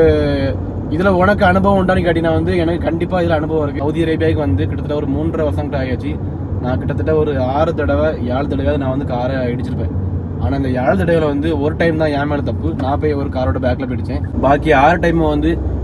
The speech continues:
என் காரோட பேக்ல தான் வந்து இடிச்சாங்க. அதனால எனக்கு எந்த ஒரு பிரச்சனையும் வரல.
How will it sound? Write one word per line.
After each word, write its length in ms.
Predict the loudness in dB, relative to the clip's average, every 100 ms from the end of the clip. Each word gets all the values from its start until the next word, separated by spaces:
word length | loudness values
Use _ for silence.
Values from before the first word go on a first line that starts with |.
| -2
என் 280 | 2 2 2
காரோட 300 | 2 2 2
பேக்ல 280 | 2 2 0
தான் 120 | -2
வந்து 100 | -2
இடிச்சாங்க. 440 | -2 -4 -4 -4 -6 -6 -6 -4
அதனால 360 | -2 -2 -2
எனக்கு 300 | -2 0 2
எந்த 180 | 2 2
ஒரு 100 | 0
பிரச்சனையும் 420 | -2 -4 -2 0
வரல. 320 | 0 0 -2